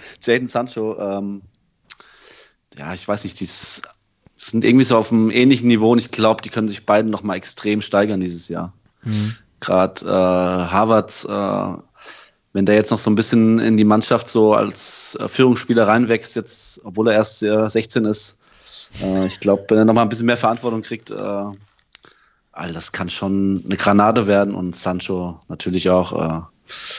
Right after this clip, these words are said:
Speaker 1: mit den neuen Mitspielern, die er hat, äh, einen f-, einen frischen, äh, und einen fitten Paco Alcácer vorne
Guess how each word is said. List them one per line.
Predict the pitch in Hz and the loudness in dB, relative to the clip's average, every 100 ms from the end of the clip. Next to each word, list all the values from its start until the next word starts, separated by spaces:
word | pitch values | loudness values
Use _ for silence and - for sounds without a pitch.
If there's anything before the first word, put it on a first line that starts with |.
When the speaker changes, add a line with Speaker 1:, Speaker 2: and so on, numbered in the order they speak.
| - - _ | -10 -16 _
Speaker 1:
mit | 95 | 2
den | 104 | 6
neuen | 101 107 | 6 6
Mitspielern, | 110 107 120 107 | 4 2 2 2
die | 101 | 4
er | 98 | 4
hat, | 98 - - | 2 -2 -12
äh, | - | -8
einen | 95 95 92 92 - - | -6 -4 -4 -6 -8 -10
f-, | - - - - - - | -10 -10 -8 -8 -10 -2
einen | 107 | -2
frischen, | - 127 156 135 120 117 | 2 2 4 6 6 4
äh, | |
und | 107 104 101 101 - - | 4 4 2 0 -4 -10
einen | 117 | -10
fitten | - 175 - 110 104 | -4 -2 0 -2 -2
Paco | 117 117 | -4 2
Alcácer | 113 101 120 120 | 2 2 -2 -2
vorne | 107 107 104 101 | -6 -6 -8 -10